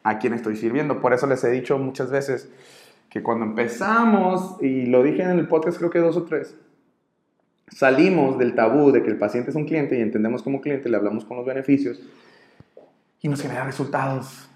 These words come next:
Entonces, es parte de lo que les quiero, les quiero comentar el día de hoy, ¿no? Eh, eh, háblale con empatía, porque es como compra. Él está buscando los beneficios, está buscando empatía.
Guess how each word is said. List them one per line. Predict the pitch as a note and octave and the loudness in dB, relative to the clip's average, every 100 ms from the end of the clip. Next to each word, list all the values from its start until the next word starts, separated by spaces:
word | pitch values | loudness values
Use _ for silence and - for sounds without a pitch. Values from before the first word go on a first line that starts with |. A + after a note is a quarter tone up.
| - | -16
Entonces, | G#2 A#2 A#2 B2+ A#2+ - - - - | -6 -4 0 0 0 -4 -14 -12 0
es | B2 B2 - - | 0 0 -6 0
parte | - D3 - E3+ | 4 4 4 2
de | D#3 | 4
lo | C#3+ C#3 | 2 2
que | |
les | A#2+ - | -2 -2
quiero, | C3+ C#3 C#3+ B2+ | 4 8 8 6
les | A#2 | 4
quiero | - C3+ | -2 -2
comentar | C#3 A#2+ G#2+ B2 | -2 -2 0 0
el | |
día | B2 B2+ | 2 2
de | B2 | 4
hoy, | B2 | 2
¿no? | G#2+ G#2+ C3 - | 0 -2 -4 -6
Eh, | A#2 G#2 G2+ - - _ _ _ | -4 -4 -4 -8 -20 _ _ _
eh, | - G#2 F2+ | -6 -4 4
háblale | A2 F3 G#3 G#3 | 8 10 8 8
con | D#3+ | 4
empatía, | C#3 C3 A#2+ - F3+ E3+ G#2 G#2 - - _ _ _ | 4 4 2 2 0 2 2 0 -8 -20 _ _ _
porque | - A2+ B2 | -2 0 2
es | A#2 | 0
como | C3+ B2 A#2 | 2 0 6
compra. | C#3+ D3 C3 G2+ - | 6 6 4 0 -4
Él | - | -4
está | A#2 C#3+ | 2 6
buscando | C3+ C3+ C#3 C3+ | 6 6 4 4
los | C3 | 2
beneficios, | B2 A#2 B2 B2 B2 | 2 -2 -4 -4 -6
está | - A2+ | 0 2
buscando | A#2 A#2 B2+ A#2+ | 2 2 0 0
empatía. | A#2 A2+ - D#3 C3+ G#2 - | 2 2 0 -2 -2 -2 -4